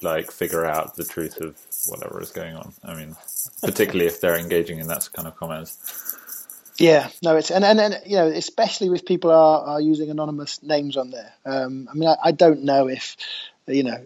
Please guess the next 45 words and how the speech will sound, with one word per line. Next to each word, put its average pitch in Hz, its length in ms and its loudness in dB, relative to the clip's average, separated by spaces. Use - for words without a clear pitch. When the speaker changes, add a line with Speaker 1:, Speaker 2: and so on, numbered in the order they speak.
Speaker 2:
in 147 180 -4
Bahrain 135 580 6
they've 127 160 -4
got - 220 -8
fifty 131 400 -6
paid 135 540 -2
kids 131 340 -2
who 143 140 -2
are 131 40 -2
just, - 240 -8
just - 140 -4
sitting 143 300 0
there 139 100 0
trolling 143 380 2
all 135 100 -2
day 135 160 -2
long, 131 220 -4
but 156 140 -2
it, - 120 -6
it 175 140 -4
certainly 190 320 6
<laughs> - 120 -2
feels 175 260 8
that 151 140 6
way 156 220 4
with 156 140 4
lots 160 280 4
of - 60 -18
people 147 320 0
and 143 80 -8
lots 147 220 -6
of, 147 120 -4
lots 143 200 -2
of 135 100 0
issues. 131 380 -2
Speaker 1:
Right. 87 240 -6
Speaker 2:
It's - 140 4
a 226 40 6
shame 196 280 6
though, 131 160 2
'cause, 156 240 -4
you 185 80 -4
know, 143 80 -2
you, 156 240 -2
it, 170 180 -2